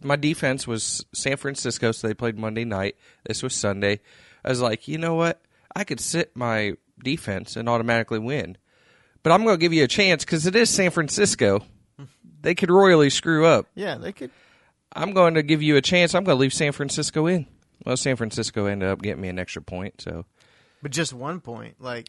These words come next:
Speaker 1: Yeah,
Speaker 2: that,
Speaker 1: only one, and
Speaker 2: that,
Speaker 1: it was
Speaker 2: that
Speaker 1: not a
Speaker 2: game was, uh, a little more high scoring than I thought it would be.
Speaker 1: Me too. That only, that point, the only reason I got a point was because they got a sack,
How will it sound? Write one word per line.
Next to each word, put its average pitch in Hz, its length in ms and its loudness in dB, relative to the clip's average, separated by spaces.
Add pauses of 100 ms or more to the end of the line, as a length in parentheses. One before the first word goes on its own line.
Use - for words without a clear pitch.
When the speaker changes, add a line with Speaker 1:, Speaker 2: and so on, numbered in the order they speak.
Speaker 1:
Yeah, 110 200 2
Speaker 2:
that, 160 160 -4
Speaker 1:
only 113 300 0
one, 92 300 -4 (280)
and 101 120 -6
Speaker 2:
that, 139 120 2
Speaker 1:
it 139 60 -4
was 90 140 -6
Speaker 2:
that 147 160 -2
Speaker 1:
not - 80 -4
a 175 40 -6
Speaker 2:
game 160 300 -6
was, 131 400 -10
uh, 123 1040 -6 (140)
a - 80 -18
little 165 220 -12
more 151 160 -8
high 147 140 -6
scoring 147 420 -8
than 123 100 -6
I 117 100 -6
thought 165 260 -4
it 135 40 -4
would 113 160 -8
be. 117 340 -8
Speaker 1:
Me 120 340 -2
too. 165 380 0 (200)
That 139 240 4
only, 151 380 0 (240)
that 139 200 0
point, 147 360 -4 (420)
the 123 100 -8
only 135 120 -2
reason 131 240 -2
I 131 60 0
got 120 180 2
a - 20 -8
point 165 320 -6
was 117 140 -6
because 113 320 -6
they 113 100 -4
got 107 160 -2
a 95 60 -8
sack, - 500 -8